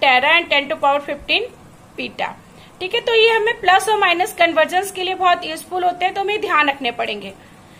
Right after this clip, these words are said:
Now, some useful conversions of length। लेंथ की अगर हम बात करते हैं, तो वन mile is equal to seven hundred sixty yards and one yard is equal to three feet, one foot is equal to twelve inches,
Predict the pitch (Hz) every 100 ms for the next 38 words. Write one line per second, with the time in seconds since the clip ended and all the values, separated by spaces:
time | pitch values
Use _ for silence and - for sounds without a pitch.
0 | - 311 311 427 - - - - 381 381
1 | 403 415 427 415 403 339 320 320 320 381
2 | 392 381 381 294 262 214 196 - 294 339
3 | 381 415 392 403 392 381 359 359 370 359
4 | 359 370 440 - - - - - - 392
5 | 349 392 427 359 359 392 381 381 370 -
6 | 415 523 - 330 349 403 381 381 392 370
7 | - - 381 311 214 214 - - - -
8 | - - - - - - 311 392 269 349
9 | 403 403 370 381 392 381 381 370 403 508
10 | - 381 392 427 427 370 294 - - -
11 | - - - - - - - 320 370 415
12 | - 381 392 381 392 381 - 392 392 311
13 | 294 339 359 359 370 392